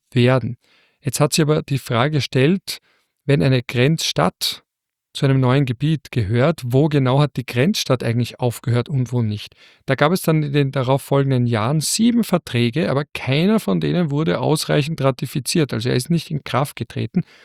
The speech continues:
Der erste war dann, und ich habe ihn schon genannt, im Jahr achtzehnhundertachtundfünfzig und das ist der bis heute entscheidende, der Jerez-Cañas-Vertrag und der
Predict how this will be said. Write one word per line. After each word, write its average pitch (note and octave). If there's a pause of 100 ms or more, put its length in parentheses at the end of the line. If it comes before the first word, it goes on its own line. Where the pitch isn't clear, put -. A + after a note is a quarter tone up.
(200)
Der -
erste D#3+
war C#3
dann, D3+
und C3+
ich -
habe C#3
ihn D3+
schon C#3
genannt, B2 (400)
im D3
Jahr C3
achtzehnhundertachtundfünfzig C3+
und D3+
das C#3+
ist D3
der C#3+
bis C3
heute C#3
entscheidende, B2 (380)
der C#3 (240)
Jerez-Cañas-Vertrag C3+ (640)
und C#3+ (120)
der G3